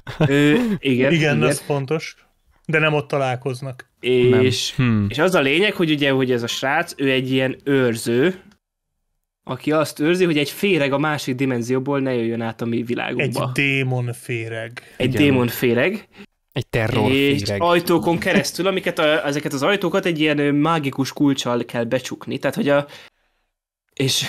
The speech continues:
Speaker 1: tehát ezeket a mágikus kulccsal be kell csukni, és akkor, ha becsukja, akkor nem jött át. Aztán kinyílik máshol egy ilyen ajtó, és akkor ott megint be kell csukni.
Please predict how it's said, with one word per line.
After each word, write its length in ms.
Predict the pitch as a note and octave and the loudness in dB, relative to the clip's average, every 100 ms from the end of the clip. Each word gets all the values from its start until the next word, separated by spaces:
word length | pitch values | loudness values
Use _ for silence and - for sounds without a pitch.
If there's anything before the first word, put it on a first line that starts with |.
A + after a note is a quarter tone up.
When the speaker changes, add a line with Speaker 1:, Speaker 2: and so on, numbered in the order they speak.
| - C#3+ | -6 -6
Speaker 1:
tehát 160 | C3+ C#3+ | -2 0
ezeket 320 | C#3+ D3 - | 0 -2 0
a 40 | |
mágikus 400 | E3 E3 B2+ C3 | 0 0 0 -2
kulccsal 280 | - C#3 - | 0 0 0
be 140 | C3+ C3+ | -2 -2
kell 140 | A#2+ | -4
csukni, 340 | - C3 - | -4 -6 -6
és 160 | B2 - | -8 -8
akkor, 200 | - B2+ | -8 -8
ha 60 | A#2 | -4
becsukja, 360 | F3 - - | -4 -4 -4
akkor 160 | E3+ D#3 | -2 -2
nem 160 | C3+ A#2 | 0 0
jött 240 | A#2+ - | -4 -6
át. 240 | - - - _ | -8 -8 -16 _
Aztán 260 | - - C3 | -8 -6 -2
kinyílik 380 | G#3+ F3 B2 A#2+ | 0 2 0 -2
máshol 340 | C3 F3 A#3+ | -4 -2 -2
egy 120 | G#3 | -2
ilyen 120 | G#3 F#3+ | 0 0
ajtó, 280 | F3+ F3+ | 0 -2
és 120 | D3+ D#3+ | -4 -4
akkor 180 | - C#3 | -8 -4
ott 60 | |
megint 220 | C3+ A#2+ | -2 -2
be 100 | A2+ | -2
kell 140 | - A#2 | -4 -6
csukni. 420 | - - A2+ | -6 -8 -8